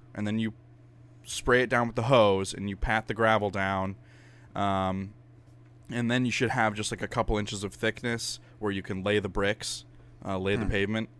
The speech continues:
Speaker 1: um, or the paving stones, and that will just, if you fit it tightly enough, um, you just pack in dirt around the edges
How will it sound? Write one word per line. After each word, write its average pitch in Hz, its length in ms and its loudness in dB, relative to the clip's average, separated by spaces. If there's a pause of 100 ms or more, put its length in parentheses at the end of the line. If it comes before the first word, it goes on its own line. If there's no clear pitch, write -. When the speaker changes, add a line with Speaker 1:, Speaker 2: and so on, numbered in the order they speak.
(460)
Speaker 1:
um, 95 540 0 (180)
or 104 80 -4
the 98 80 -6
paving 101 320 -2
stones, 110 480 -4 (680)
and 101 580 -2 (800)
that 113 300 4
will 107 160 0
just, - 500 -6 (180)
if 117 140 -2
you 113 100 -6
fit - 260 4
it - 160 0
tightly 107 380 2
enough, 98 460 -2 (440)
um, 98 320 0
you 98 80 -2
just 95 100 -8
pack 110 300 2
in 98 180 -4
dirt 101 240 0
around 101 240 -2
the 92 100 -2
edges 104 480 -2